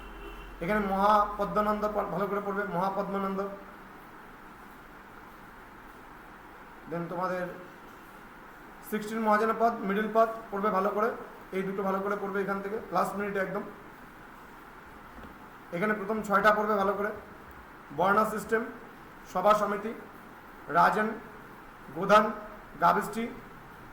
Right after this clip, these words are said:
আনটাচেবিলিটি, বাস এই কটা, ওকে? নেক্সট ইউনিট নাম্বার টু থেকে what do you mean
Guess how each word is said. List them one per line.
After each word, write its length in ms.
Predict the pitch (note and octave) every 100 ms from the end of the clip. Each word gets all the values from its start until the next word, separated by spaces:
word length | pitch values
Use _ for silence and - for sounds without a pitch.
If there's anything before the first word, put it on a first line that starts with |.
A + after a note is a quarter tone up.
| - - - - -
আনটাচেবিলিটি, 580 | F#3+ G3 F#3+ E3+ D#3 C3+
বাস 260 | D#3+ D#3+ -
এই 80 | E3+
কটা, 200 | D3+ - - - - - - - - - - -
ওকে? 200 | F#3+ - - - - - - - - - - - - - - - - - E3
নেক্সট 260 | G3 G3
ইউনিট 180 | G3 G#3
নাম্বার 220 | G#3 G#3+ G#3+
টু 120 | G#3
থেকে 480 | G#3 G#3+ A#3 - - - - - - - - - - - - - - - - - - - - - - - - -
what 120 | F3+
do 100 | G3
you 140 | A#3+ A#3
mean 200 | A3+